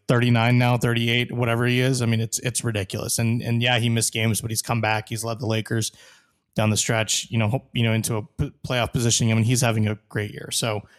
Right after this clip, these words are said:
he's definitely second team, um, all N B A. Then I got, ah, man, and it's hard because Kendra mentioned a name that I did, I didn't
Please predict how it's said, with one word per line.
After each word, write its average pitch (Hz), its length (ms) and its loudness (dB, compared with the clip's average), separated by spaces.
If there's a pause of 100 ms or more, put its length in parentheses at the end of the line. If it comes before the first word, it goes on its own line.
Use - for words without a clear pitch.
(220)
he's 131 200 -4
definitely 131 260 0
second 113 320 -2
team, 104 320 -4 (240)
um, 107 580 0
all 117 200 0
N 107 80 2
B 104 140 -2
A. 101 140 -4 (640)
Then 208 300 4
I 208 100 6
got, 165 340 4 (340)
ah, 156 480 -2
man, 143 340 2
and 131 160 -4
it's 131 160 -4
hard 113 340 -4
because 110 640 0
Kendra 147 300 4
mentioned 135 320 4
a 123 40 4
name 120 300 4
that 113 120 0
I 117 120 0
did, 117 220 -2 (200)
I 120 140 0
didn't 117 320 0